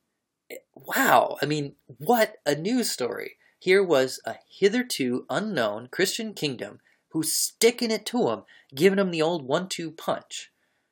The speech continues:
Now, notice this isn't the Mongols yet, far from it still. But it's a kingdom that's vaguely to the east somewhere, beyond the Muslim lands, over there. And anyway, who cares? Because the enemy of my enemy is my friend, right?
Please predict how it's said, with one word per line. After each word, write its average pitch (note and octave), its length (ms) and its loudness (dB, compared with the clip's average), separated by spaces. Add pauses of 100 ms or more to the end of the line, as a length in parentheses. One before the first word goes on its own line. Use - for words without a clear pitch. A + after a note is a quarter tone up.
(120)
Now, A#2+ 220 -2 (480)
notice C#3 300 -2
this C3 160 -4
isn't E3 220 -2
the D3 60 0
Mongols D#3+ 420 2
yet, C3 280 2 (120)
far D3 220 2
from D3+ 280 2
it - 100 -8
still. - 420 -2 (600)
But A2 300 2
it's - 160 -6
a B2 60 -6
kingdom F3 560 -4
that's - 240 -8
vaguely G3 560 -2
to - 100 -10
the G#3 200 -8
east G3+ 220 -4
somewhere, A2 540 -6 (160)
beyond A#2+ 380 -2
the D3 40 -2
Muslim D3+ 360 -2
lands, B2+ 560 -2
over D#3+ 200 2
there. A2+ 440 -2 (540)
And D3+ 120 -2
anyway, G#3 240 2
who B3 160 -6
cares? A3 600 -2 (220)
Because D3+ 300 -4
the C#3+ 160 -12
enemy D#3+ 360 -4
of C3 180 -10
my C3 180 -4
enemy C3 400 -10
is - 140 -10
my G#2+ 120 -10
friend, A2+ 540 -4
right? G#2+ 340 -2